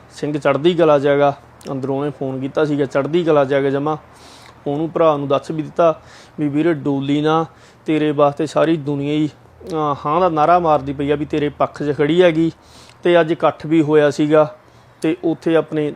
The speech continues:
ਏਰੀਏ ਦੇ ਲੋਕਲ ਮੰਨੀ ਪ੍ਰਮੰਨੀ ਕੰਪਨੀ, ਗਿਲਸਨ ਕੰਪਨੀ ਵਾਲੇ ਵੀਰ ਦੱਸਿਆ ਜਾਂਦਾ ਵੀ ਉਹਨਾਂ ਨੇ ਵੱਧ ਚੜ੍ਹ ਕੇ ਹਿੱਸਾ ਲਿਆ ਹੈਗਾ ਬਾਈ ਦੇ ਹੱਕ 'ਚ, ਵੀ ਆਪਾਂ ਬਾਈ ਨੂੰ ਕਿਸੇ ਹਿਸਾਬ ਨਾਲ ਬਾਈ ਦੀ ਸਪੋਰਟ ਕਰੀਏ। ਤੇ ਹੋਰ ਵੀ ਭਰਾ ਵੱਧ,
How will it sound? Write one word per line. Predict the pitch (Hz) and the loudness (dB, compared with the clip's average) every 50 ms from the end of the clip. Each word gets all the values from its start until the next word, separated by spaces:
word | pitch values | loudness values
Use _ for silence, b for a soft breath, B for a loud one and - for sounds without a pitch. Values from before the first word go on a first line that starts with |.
| - - - | -10 -6 -4
ਏਰੀਏ | 160 151 143 143 147 | -2 -2 0 0 0
ਦੇ | 139 147 | -2 -2
ਲੋਕਲ | 143 139 147 147 151 151 - 175 160 143 - - B B B B B B B B B B B _ - | -2 -2 -2 -2 -2 0 0 0 0 0 -2 -12 B B B B B B B B B B B _ -6
ਮੰਨੀ | 160 156 156 151 156 | -4 -2 -2 0 -2
ਪ੍ਰਮੰਨੀ | 151 143 160 151 147 147 147 143 | -2 -2 -2 -4 -2 -4 -4 -6
ਕੰਪਨੀ, | 135 143 147 139 131 131 147 147 | -4 -4 -6 -6 -6 -6 -6 -6
ਗਿਲਸਨ | 143 135 160 160 160 - 190 180 | 0 2 2 2 2 -2 -6 -4
ਕੰਪਨੀ | 160 170 160 143 - 156 151 | -4 -4 -6 -4 -6 -6 -4
ਵਾਲੇ | 147 147 143 | -2 -4 -4
ਵੀਰ | 135 139 143 143 147 131 - - _ _ _ _ _ 143 | -4 -4 -2 -2 -2 -4 -6 -12 _ _ _ _ _ -6
ਦੱਸਿਆ | 151 143 - - 160 151 | -4 -4 0 0 2 2
ਜਾਂਦਾ | 147 143 139 151 | 2 2 0 0
ਵੀ | 156 160 | 0 0
ਉਹਨਾਂ | 160 156 160 175 | -2 -2 -2 -2
ਨੇ | 180 160 | -2 -2
ਵੱਧ | 139 143 143 160 | 0 0 0 0
ਚੜ੍ਹ | 180 160 170 165 170 | 0 0 0 -2 0
ਕੇ | 170 180 | -2 -2
ਹਿੱਸਾ | 160 185 180 - - 156 143 | -2 -2 -6 -2 0 0 0
ਲਿਆ | 139 139 135 | 2 0 0
ਹੈਗਾ | 135 135 143 151 151 147 B B B B B B B B B B - | 0 2 2 0 0 -2 B B B B B B B B B B -12
ਬਾਈ | 151 131 147 143 139 139 | -2 2 2 2 2 2
ਦੇ | 139 151 | 0 0
ਹੱਕ | 139 143 135 - - 147 | 0 0 -2 -2 -4 -2
'ਚ, | 131 151 151 147 B B B B B B B - | 0 0 -2 -2 B B B B B B B -4
ਵੀ | 151 151 | 0 0
ਆਪਾਂ | 151 143 - - 156 | 0 0 0 -4 -4
ਬਾਈ | 147 139 143 139 143 | 0 2 0 0 0
ਨੂੰ | 143 147 | -2 -4
ਕਿਸੇ | 135 147 131 - 151 | -6 -8 -6 -6 -6
ਹਿਸਾਬ | 143 143 170 170 160 | -2 2 2 0 2
ਨਾਲ | 151 143 | 0 -4
ਬਾਈ | 139 135 139 135 135 | -2 0 0 0 0
ਦੀ | 135 135 | -4 -6
ਸਪੋਰਟ | - - - 143 135 139 131 | -8 -8 -8 -6 -6 -4 -4
ਕਰੀਏ। | 139 127 147 143 143 147 151 151 143 - B B B B B B B B B B _ | -2 -2 -2 0 0 0 0 0 -2 -6 B B B B B B B B B B _
ਤੇ | - 160 - - | -6 -4 -2 -2
ਹੋਰ | 156 160 170 | 0 0 0
ਵੀ | 170 175 202 | 0 -2 -4
ਭਰਾ | 170 - 196 180 165 | -4 0 2 4 4
ਵੱਧ, | 151 139 147 147 143 | 4 4 2 0 2